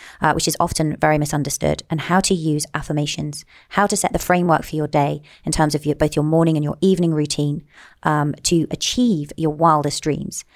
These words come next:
And he tells us basically exactly how he's done it. So it's a very inspiring interview that I think you'll get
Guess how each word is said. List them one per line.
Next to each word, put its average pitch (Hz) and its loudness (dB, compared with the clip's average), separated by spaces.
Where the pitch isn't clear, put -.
And 156 0
he 202 2
tells 220 2
us - -4
basically - 0
exactly 180 0
how 160 0
he's 151 -4
done 156 0
it. - -8
So 151 4
it's 175 2
a 190 4
very 226 4
inspiring 175 2
interview 156 0
that - 0
I 165 0
think 202 2
you'll 175 4
get - 0